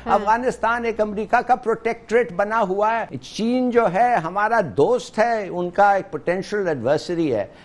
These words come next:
Speaker 2: तो देखिए, बात कहने की बात यह है कि नेशनल इंटरेस्ट हमारे मुख्तलिफ हो गए।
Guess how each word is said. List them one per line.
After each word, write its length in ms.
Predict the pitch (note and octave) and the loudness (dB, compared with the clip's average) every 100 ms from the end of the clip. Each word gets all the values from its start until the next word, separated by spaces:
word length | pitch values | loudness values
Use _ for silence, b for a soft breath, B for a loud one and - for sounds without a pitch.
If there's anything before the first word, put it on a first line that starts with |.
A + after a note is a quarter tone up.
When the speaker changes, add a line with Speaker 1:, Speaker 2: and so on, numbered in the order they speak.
| - | -10
Speaker 2:
तो 80 | A#3+ | -6
देखिए, 400 | G#3 B3+ D4 C#4 | -4 -4 0 0
बात 560 | G2 - A#2 A#3 A#3+ - D#3+ | -2 -2 2 2 -2 -12 -14
कहने 420 | - G#3 B3+ D#4 | -6 -4 -2 -2
की 140 | B3+ | -2
बात 340 | D#3 F3+ A3 C3+ | 2 2 2 0
यह 200 | D#3+ G#3+ | 2 2
है 240 | F3+ A#3 | 0 -2
कि 140 | A#3+ | -2
नेशनल 640 | G3 C3+ C#3 G3+ - E4+ D#4+ | 0 0 0 -2 -4 -2 0
इंटरेस्ट 460 | C4 - B3 C#4 F#3 | 0 0 -2 -2 -2
हमारे 340 | D#3+ D3+ B3 | 0 0 0
मुख्तलिफ 500 | B3 C4 - D3 A#2 | 2 0 2 -2 0
हो 100 | G#2 | -2
गए। 160 | F#2 | -2